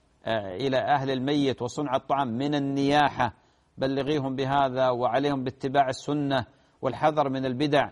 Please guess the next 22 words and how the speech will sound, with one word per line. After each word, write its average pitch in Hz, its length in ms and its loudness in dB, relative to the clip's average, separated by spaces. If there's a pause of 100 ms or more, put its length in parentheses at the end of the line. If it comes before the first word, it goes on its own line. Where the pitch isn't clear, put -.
(340)
فإن 135 260 -6
البدع 143 340 0
لا 160 140 4
خير 151 300 0
فيها، 117 320 -2
فالنبي 143 520 -2
عليه 131 240 0
الصلاة 135 440 2
والسلام 135 560 -2 (420)
قال: 135 240 4
'كل 190 400 0
بدعة 139 400 0
ضلالة 127 540 0 (300)
وكل 165 340 -4
ضلالة 139 400 0
في 117 240 -8
النار.'" 123 400 0 (300)
ولذلك 143 440 -2
أختي - 160 -8
الفاضلة، 151 560 0 (340)
الطريقة 160 500 0
الشرعي 165 540 0